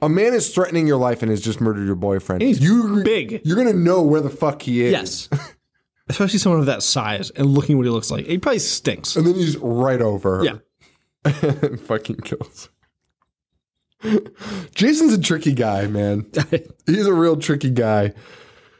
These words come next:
Speaker 1: <sighs>
Speaker 2: Well, now we get a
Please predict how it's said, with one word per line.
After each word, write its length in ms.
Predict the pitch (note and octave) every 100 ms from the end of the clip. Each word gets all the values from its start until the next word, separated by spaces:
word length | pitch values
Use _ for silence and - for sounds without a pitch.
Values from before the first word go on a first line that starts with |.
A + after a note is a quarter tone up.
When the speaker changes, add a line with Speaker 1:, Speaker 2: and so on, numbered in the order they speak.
| _ _ _ -
Speaker 1:
<sighs> 1040 | F#3 F3 E3 D3+ C#3+ C3+ B2+ A2+ F#2+ F#2 F2 - - _ _ _ _ _ _ _ _ _ _ _ _ _ _ _ _ _ _ _ -
Speaker 2:
Well, 220 | D#3+ F#3+
now 200 | E3 F3+
we 80 | G#3
get 120 | F#3+
a 480 | F3+ D3+ C#3+ C3+ B2+